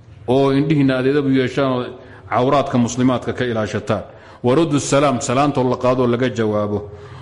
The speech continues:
Wa xusnu lka-, war wanaagsan dadka la yidhaahdo. Waa alamru bilmacruuf wa nahyi cani lmunkar. War wanaagsan dadka la yidhaahdo. Rawaahu Muslim. Marka taasaa ka mid ah. Dadka is-, dhib-, wixii dhibee meesha ka jira, ummadda ka hor istaaga oo k-,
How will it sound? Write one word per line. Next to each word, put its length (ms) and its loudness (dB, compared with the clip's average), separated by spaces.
Wa 120 2
xusnu 380 2
lka-, 180 0
war 240 2
wanaagsan 520 0
dadka 240 -2
la 140 4
yidhaahdo. 440 2
Waa 140 4
alamru 260 0
bilmacruuf 420 2
wa 60 2
nahyi 180 4
cani 200 2
lmunkar. 340 0
War 200 4
wanaagsan 520 0
dadka 220 -2
la 120 0
yidhaahdo. 340 -6
Rawaahu 320 2
Muslim. 400 -2
Marka 240 4
taasaa 540 4
ka 180 0
mid 220 2
ah. 180 -4
Dadka 380 0
is-, 220 -8
dhib-, 180 -2
wixii 200 0
dhibee 240 2
meesha 360 2
ka 120 0
jira, 260 0
ummadda 500 -2
ka 100 4
hor 120 2
istaaga 380 0
oo 480 -2
k-, 120 -16